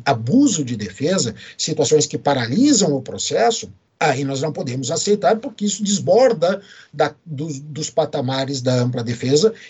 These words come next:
e do garantismo. Inclusive, há uma condenação ao Estado da Guatemala, le-, relembro bem, uma sentença de dois mil e três, o caso Mirna Makchang, onde lá foram admitidos recursos protelatórios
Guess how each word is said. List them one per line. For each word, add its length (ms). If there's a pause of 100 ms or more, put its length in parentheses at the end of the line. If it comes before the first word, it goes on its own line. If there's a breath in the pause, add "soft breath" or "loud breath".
e 100
do 160
garantismo. 720 (180 loud breath)
Inclusive, 560
há 80
uma 200
condenação 680
ao 60
Estado 360
da 140
Guatemala, 800
le-, 160 (120)
relembro 360
bem, 160
uma 160
sentença 460
de 100
dois 220
mil 140
e 80
três, 360 (320 loud breath)
o 80
caso 320
Mirna 500
Makchang, 680 (200 loud breath)
onde 240
lá 280
foram 320
admitidos 640
recursos 720
protelatórios 1040